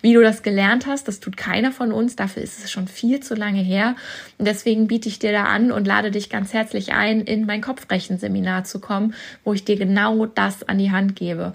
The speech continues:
Da bekommst du von mir einen Fünf-Schritte-Plan, wie du mit deinem Kind vom zählenden Rechnen, wo es ja wahrscheinlich noch ist, oder einfach vom sehr holprigen Kopfrechnen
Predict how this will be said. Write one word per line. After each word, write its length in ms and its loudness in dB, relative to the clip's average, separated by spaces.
Da 120 -2
bekommst 340 0
du 60 -2
von 240 0
mir 120 2
einen 80 -2
Fünf-Schritte-Plan, 920 -2
wie 100 -2
du 120 2
mit 160 -6
deinem 260 0
Kind 340 2
vom 280 0
zählenden 440 4
Rechnen, 480 2
wo 120 0
es 100 -2
ja 140 0
wahrscheinlich 500 2
noch 160 -2
ist, 240 -2
oder 160 0
einfach 260 0
vom 220 -4
sehr 180 0
holprigen 460 0
Kopfrechnen 760 -4